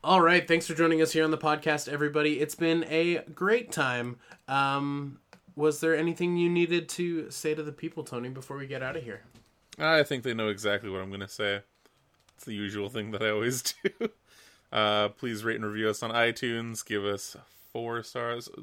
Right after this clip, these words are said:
Speaker 2: five stars if they do that. Um,
Speaker 1: <laughs> Is it a
Speaker 2: <laughs> is that
Speaker 1: four-star
Speaker 2: even a
Speaker 1: system?
Speaker 2: F-, give us four stars. We don't wanna, we don't wanna be too, is it five stars on iTunes?
Speaker 1: I
Speaker 2: I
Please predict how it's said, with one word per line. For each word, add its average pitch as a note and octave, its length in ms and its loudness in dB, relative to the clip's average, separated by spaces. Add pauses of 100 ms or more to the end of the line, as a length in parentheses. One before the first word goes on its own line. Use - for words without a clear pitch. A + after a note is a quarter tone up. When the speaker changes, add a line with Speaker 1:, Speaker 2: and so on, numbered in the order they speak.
(180)
Speaker 2:
five B2+ 260 2
stars A#2 280 0
if G2+ 60 -16
they G2+ 120 -4
do G#2+ 160 -4
that. G2+ 260 -4 (640)
Um, F#3 580 -4
Speaker 1:
<laughs> F#3 400 2
Is E3+ 200 0
it F#3 80 2
a - 20 -2
Speaker 2:
<laughs> - 0 -
is - 60 -4
that - 0 -
Speaker 1:
four-star D#3 380 0
Speaker 2:
even D#3+ 140 4
a C#3 40 -2
Speaker 1:
system? G#3 500 -6 (1080)
Speaker 2:
F-, - 160 -16 (160)
give A3 180 2
us E4+ 140 2
four G3 260 4
stars. D#3 400 4
We C3+ 60 -2
don't F3 120 -2
wanna, C#3+ 320 -4
we A#2+ 120 -6
don't C#3 160 -4
wanna A#2+ 160 -4
be G2+ 140 -4
too, G2+ 600 -8 (280)
is G3+ 120 -10
it E4 80 -6
five F#4 240 -4
stars F#4 240 -4
on F4+ 100 -6
iTunes? F4+ 520 -8
Speaker 1:
I C#3+ 40 -10
Speaker 2:
I E3+ 40 -6